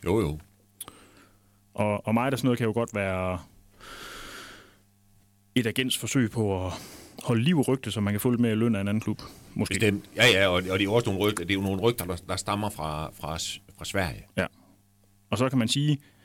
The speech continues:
Speaker 2: øh, nu optager vi den her torsdag, og lægger den op, øh, fredag formiddag. Bliver Saletros præsenteret som ny spiller i V B i fredag formiddag, før vi udkommer, så kommer jeg til at ligne en kæmpe idiot, men sådan er det. <laughs>
Speaker 1: Nej, men der kan jo, altså, der kan jo også ske meget nu fra
Speaker 2: Ja.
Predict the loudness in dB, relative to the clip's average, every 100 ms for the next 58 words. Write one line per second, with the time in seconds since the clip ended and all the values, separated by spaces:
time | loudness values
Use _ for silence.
0 | _ _ _ _ _ _ 0 2 2 2
1 | 0 -2 -8 -20 -20 _ -20 _ -14 0
2 | 2 4 4 2 0 2 2 2 2 0
3 | 0 0 0 2 4 2 0 -4 -2 2
4 | 2 2 2 4 2 0 -8 -20 -20 _
5 | 2 2 2 2 2 0 -4 -2 0 2
6 | 2 4 4 4 4 2 4 2 2 0
7 | 2 0 2 2 2 2 2 2 4 2
8 | 2 0 0 0 0 2 2 4 4 4
9 | 4 2 2 0 0 0 0 0 -4 -2
10 | 2 2 4 4 6 6 4 4 4 2
11 | -4 -6 -4 -2 0 -2 -2 -4 -2 -4
12 | -2 -4 -6 -14 -4 -2 -2